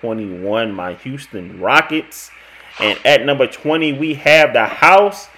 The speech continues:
that Michael Jordan built, Chicago Bulls. So the Chicago Bulls had a very, very quiet offseason, but I'm gonna let Faze get into it so he can talk about it.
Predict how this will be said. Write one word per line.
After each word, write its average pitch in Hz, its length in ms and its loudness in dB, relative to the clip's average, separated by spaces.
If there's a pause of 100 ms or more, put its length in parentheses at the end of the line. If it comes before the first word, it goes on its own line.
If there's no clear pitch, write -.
(380)
that 113 340 2
Michael 147 320 0
Jordan 135 420 -2
built, 95 300 -8 (680)
Chicago 110 540 -4
Bulls. 92 520 -16 (720)
So - 160 -2
the 131 140 0
Chicago 151 400 2
Bulls 143 260 0
had 135 160 0
a 110 80 -4
very, 131 420 -2
very 117 360 -2
quiet 120 500 0
offseason, 131 560 -4
but 110 100 -6
I'm 113 120 0
gonna 110 100 -4
let 101 100 -6
Faze 117 300 -2
get 104 140 0
into 107 200 -4
it 92 40 2
so 98 80 0
he 101 80 -6
can 92 100 -14
talk 92 220 -10
about 69 260 -8
it. - 60 -20